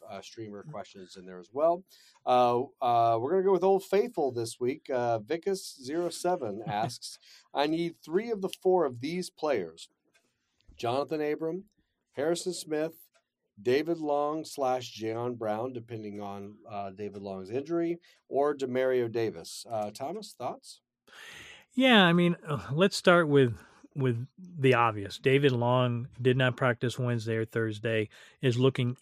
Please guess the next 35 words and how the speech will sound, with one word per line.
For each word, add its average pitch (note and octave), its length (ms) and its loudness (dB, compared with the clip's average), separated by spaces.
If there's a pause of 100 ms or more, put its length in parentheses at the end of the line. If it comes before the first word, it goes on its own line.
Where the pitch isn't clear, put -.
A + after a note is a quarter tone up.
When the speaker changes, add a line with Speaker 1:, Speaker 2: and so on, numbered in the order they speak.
Speaker 2:
really B2+ 460 2
iffy. A2+ 460 0
So A#2 260 -4
I B2+ 240 2
would C#3 180 4
be C3 100 2
going B2 320 2
with A2+ 140 -2
Jayon A#2 380 0
Brown A2+ 340 -2
over A2+ 320 -4
Long. G#2 360 -4 (320)
Even E3 300 4
with D3 140 4
Rashaan B2+ 480 2
Evans A#2 300 0
getting A2+ 420 0 (440)
closer B2+ 420 4
to B2 140 -2
returning, A#2 680 -2
I A2+ 120 -6
still - 420 0
would A#2 180 -2
go A2+ 160 2
with A2 160 -2
Jayon G#2+ 400 -4
Brown, G#2 380 -4 (420)
uh, A2 240 -6
over A#2 240 0
Long, A2 380 -2
especially C#3 500 0
if A2 100 -4
Long A2+ 300 -2
doesn't G#2 280 -6
pl-, A#2 180 -2